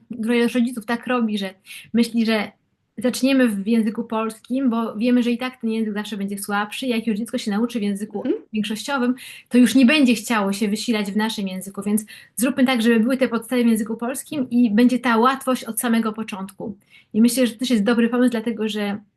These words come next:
Speaker 1: jak mówisz, jak już dziecko się nauczy w sw-, w swoim języku większościowym, to, to w sumie po co się, po co się wysilać w naszym?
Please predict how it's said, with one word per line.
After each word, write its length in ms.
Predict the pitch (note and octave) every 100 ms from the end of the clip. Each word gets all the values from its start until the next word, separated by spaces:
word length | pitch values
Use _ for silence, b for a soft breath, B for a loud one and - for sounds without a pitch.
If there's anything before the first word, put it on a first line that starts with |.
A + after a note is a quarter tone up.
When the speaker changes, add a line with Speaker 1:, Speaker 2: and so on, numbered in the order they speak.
| _ _ _ _
Speaker 1:
jak 80 | A#3
mówisz, 180 | A#3 A#3+
jak 80 | G3+
już 80 | G3
dziecko 200 | A#3+ A#3
się 120 | A#3+
nauczy 260 | A3 A3+ A#3+
w 40 |
sw-, 240 | - - -
w 60 | -
swoim 240 | B3 A3
języku 320 | A3 G#3 G#3+ G#3
większościowym, 560 | G3+ G#3 G#3 A3+ A#3
to, 160 | A#3 G3+
to 100 | -
w 40 |
sumie 140 | G#3+ G3+
po 100 | A3
co 100 | G3+
się, 220 | G#3 G3 -
po 80 |
co 120 | G#3+ G#3
się 120 | G#3
wysilać 500 | G3 - G3 G3 - _
w 40 | G#3
naszym? 400 | F#3 F#3 G#3